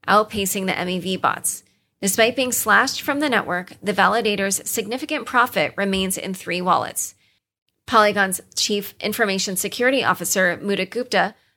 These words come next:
commented on the situation, stating that, quote, "The economic incentives are broken here." Euler Finance, exploiter gives back all the stolen funds. Speaking of hacks, at least this one got a happy ending.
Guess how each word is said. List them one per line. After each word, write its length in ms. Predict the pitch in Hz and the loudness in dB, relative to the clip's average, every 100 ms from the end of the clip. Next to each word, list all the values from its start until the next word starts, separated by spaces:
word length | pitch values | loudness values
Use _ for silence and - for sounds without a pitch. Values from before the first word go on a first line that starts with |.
| _ | _
commented 420 | - 285 311 311 | 0 2 4 4
on 120 | 247 | 4
the 80 | 226 | 2
situation, 800 | 220 202 202 160 - - - - - | -2 -4 -4 -4 -4 -6 -12 -16 -8
stating 560 | - 202 185 180 165 | -2 0 0 -2 -4
that, 380 | 165 180 156 - | 2 2 2 -2
quote, 440 | - 196 180 - _ | -2 0 0 -2 _
"The 140 | 202 - | 0 2
economic 460 | 202 226 220 226 | 2 0 0 0
incentives 540 | 185 185 214 247 285 - - | -2 -2 -2 -2 -2 -6 -2
are 120 | 196 | -2
broken 360 | 196 170 175 165 | 0 -2 -4 -8
here." 400 | 180 - - 196 _ _ _ _ _ _ - | -8 -10 -12 -18 _ _ _ _ _ _ 4
Euler 360 | 196 196 196 | 4 6 2
Finance, 680 | 190 208 254 220 185 196 - - _ | 2 2 2 2 0 -2 -6 -12 _
exploiter 560 | 226 220 277 277 285 285 | -2 2 2 2 2 -2
gives 440 | - - 302 311 | -4 4 4 4
back 280 | 254 269 285 - | 4 2 2 2
all 240 | 226 262 | 4 4
the 120 | 285 | 0
stolen 380 | 294 - 214 254 | 0 0 0 0
funds. 540 | 233 190 - - - - _ _ _ _ _ - - | -2 -4 -4 -8 -10 -14 _ _ _ _ _ -16 -6
Speaking 400 | - 466 247 190 | 6 6 6 2
of 100 | 185 | 2
hacks, 400 | 165 214 - - | 2 0 -2 0
at 120 | 220 | 2
least 260 | 226 320 - | 4 2 2
this 240 | 294 339 | 2 2
one 200 | 339 349 | 2 0
got 220 | 330 220 240 | 4 4 4
a 60 | |
happy 360 | 226 208 220 196 | 2 0 0 -2
ending. 500 | 202 202 - - | -4 -4 -8 -10